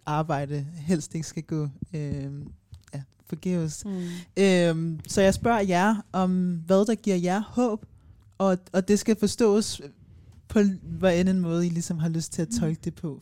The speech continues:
Speaker 1: for det kan være på mange forskellige måder, men noget, der giver jer håb.
Speaker 3: Jamen, hvad giver mig håb? Altså, det, der giver mig håb, er jo, at jeg står her, eller sidder her sammen med jer, og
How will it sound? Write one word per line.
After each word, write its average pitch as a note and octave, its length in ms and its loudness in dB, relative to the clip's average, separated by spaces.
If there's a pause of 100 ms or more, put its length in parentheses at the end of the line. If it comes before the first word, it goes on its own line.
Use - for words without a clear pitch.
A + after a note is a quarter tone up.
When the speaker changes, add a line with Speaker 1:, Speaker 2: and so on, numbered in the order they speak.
Speaker 1:
for F3+ 60 -10
det D#3+ 160 -8
kan E3 140 -6
være D#3 120 -6
på E3+ 140 -12
mange D3+ 300 -8
forskellige - 480 -12
måder, D3+ 340 -8
men E3+ 140 -6
noget, G#3+ 260 2
der A#3 80 2
giver G#3 180 -2
jer F3 180 0
håb. - 300 -10 (1700)
Speaker 3:
Jamen, G3+ 280 4
hvad A#3 100 6
giver B3 200 4
mig G#3 320 0
håb? F#3 360 0 (100)
Altså, G3+ 300 2 (220)
det, A#3 100 8
der C4+ 60 6
giver A#3 200 0
mig G#3 120 4
håb, A3+ 360 8
er - 140 2
jo, G#3+ 60 8
at A3 60 8
jeg G#3 120 4
står A3+ 260 4
her, G#3 240 2 (300)
eller G#3 120 -2
sidder B3 300 4
her A3 220 4
sammen A3 260 -4
med G#3 120 0
jer, G3+ 280 -4
og B3 60 -4